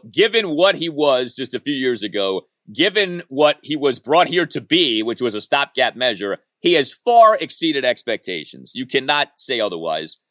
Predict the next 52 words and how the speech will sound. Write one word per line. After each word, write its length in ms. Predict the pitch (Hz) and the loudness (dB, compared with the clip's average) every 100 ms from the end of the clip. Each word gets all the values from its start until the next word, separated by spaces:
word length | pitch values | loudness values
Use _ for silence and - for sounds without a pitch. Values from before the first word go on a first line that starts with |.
| _ | _
with 160 | 120 113 | -4 0
Alcides 480 | 110 - 110 95 80 | 0 0 -6 -6 -8
Escobar, 520 | 82 - 80 73 73 | -8 -8 -8 -8 -6
but 240 | 87 92 - | -2 -2 -2
he 100 | 120 | -2
does 160 | 160 | 0
have 160 | 151 131 | 0 -2
a 60 | |
six 240 | 117 143 - | -4 -8 -4
seventy-five 500 | 123 107 98 107 95 | -4 -4 -2 -2 0
O 140 | 95 | -4
P 180 | - 90 | -6 -4
S, 240 | 87 87 | -2 -2
and 180 | 92 85 - _ _ - | -6 -10 -14 _ _ -6
if 120 | 135 | 0
he's 140 | 196 | 0
gonna 160 | 180 190 | 0 -2
keep 220 | - 190 | 0 -2
hitting 200 | 175 180 | 0 -4
two-run 320 | - 185 175 | -4 0 0
doubles, 380 | 165 175 175 165 | 2 2 2 -4
then 140 | 160 147 | -2 -2
I 40 | |
guess 200 | 151 147 | -2 -2
go 120 | 160 | 0
ahead 140 | 143 143 | 2 2
and 100 | 131 | 2
bat 200 | 131 127 | 2 2
him 60 | |
number 200 | 123 113 | -2 -4
two. 240 | 104 113 104 | -6 -4 -4
But 120 | 104 | -6
as 120 | - | -4
soon 140 | 190 | -2
as 80 | 202 | 0
that 180 | 165 165 | 0 -2
stops, 400 | - 143 139 - | -2 0 0 -4
you 100 | 135 | -4
get 140 | 143 | -2
him 80 | 131 | -2
out 160 | 123 117 | -2 -2
of 60 | |
there, 260 | 101 98 90 _ _ | -4 -4 -6 _ _
and 100 | - | -8
you 60 | 110 | -4
get 160 | 113 - | -4 -4
some, 140 | 110 | -14
somebody 320 | - 107 104 | -8 -4 -2
younger 340 | 98 98 92 90 | 0 -2 0 -2
up 140 | 80 | -2
there. 160 | 78 76 | -6 -2
But 260 | 92 95 | 0 -2